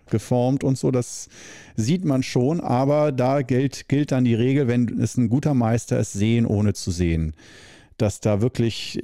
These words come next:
dass da nicht der Impuls weiter nach innen geht und eine hormonelle, äh, Dominokette auslöst und dann derjenige immer wieder dahin starrt und so. Das heißt, ich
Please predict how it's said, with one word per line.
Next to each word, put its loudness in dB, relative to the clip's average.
dass -2
da 0
nicht 0
der 2
Impuls -2
weiter 0
nach 0
innen 2
geht 2
und 2
eine 2
hormonelle, 2
äh, 2
Dominokette 0
auslöst -2
und 0
dann 0
derjenige 2
immer 2
wieder 2
dahin 2
starrt -2
und 0
so. 0
Das -4
heißt, -2
ich -4